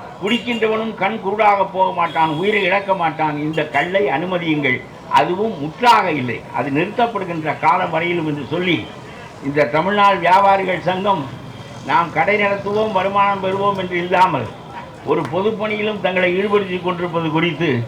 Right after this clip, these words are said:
நான் மகிழ்ச்சி அடைகிறேன். ஒரு வாரத்திற்கு முன்னால் தமிழ்நாடு தன்னுரிமை கழகத்தின் சார்பாக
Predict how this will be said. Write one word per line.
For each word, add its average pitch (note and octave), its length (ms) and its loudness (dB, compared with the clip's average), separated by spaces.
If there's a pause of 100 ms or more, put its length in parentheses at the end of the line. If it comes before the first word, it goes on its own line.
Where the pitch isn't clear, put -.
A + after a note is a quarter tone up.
(340)
நான் D3+ 240 2
மகிழ்ச்சி E3+ 380 -2
அடைகிறேன். F3 460 0 (240)
ஒரு D3+ 180 0
வாரத்திற்கு F#3 500 4
முன்னால் F#3+ 400 2
தமிழ்நாடு F#3 540 2
தன்னுரிமை F3 460 -2
கழகத்தின் E3 500 -2
சார்பாக E3 480 2